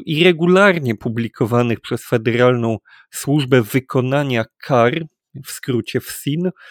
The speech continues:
danych, m, doszło do największego od lat zmniejszenia się ludzi odbywających kary w więzieniach.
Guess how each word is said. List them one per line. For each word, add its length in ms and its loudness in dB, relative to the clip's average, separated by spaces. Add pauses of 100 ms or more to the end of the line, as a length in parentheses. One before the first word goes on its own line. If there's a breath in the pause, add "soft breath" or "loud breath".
(480 loud breath)
danych, 840 2 (100)
m, 240 0
doszło 420 4
do 140 -2
największego 920 0 (240)
od 180 0 (120)
lat 560 2
zmniejszenia 1120 0
się 400 2 (440 soft breath)
ludzi 680 2 (1120)
odbywających 840 2
kary 400 0
w 120 -16
więzieniach. 680 -4